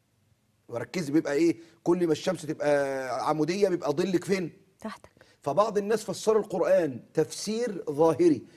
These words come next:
Speaker 1: وقال لك: "وظلالهم"، يعني ظلك يسجد وقت أن تكون الشمس فوق رأسك.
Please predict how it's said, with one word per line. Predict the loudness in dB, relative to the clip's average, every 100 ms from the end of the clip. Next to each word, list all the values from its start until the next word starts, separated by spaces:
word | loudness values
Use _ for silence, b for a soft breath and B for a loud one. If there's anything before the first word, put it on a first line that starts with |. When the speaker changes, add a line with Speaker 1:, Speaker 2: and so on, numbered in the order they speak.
| B
Speaker 1:
وقال | -2 0 0
لك: | 0 2
"وظلالهم"، | 2 4 2 4 4 4 2 0
يعني | -2 -2 -2
ظلك | 2 2 0 0 -2 -2 0
يسجد | 0 0 -4 -4 -2 -4 -8 b b 2
وقت | 2 2 -2
أن | -4 -2
تكون | -4 -4 -6
الشمس | -6 -6 -6 -6
فوق | -6 -4
رأسك. | -6 -8 -12 -16 -18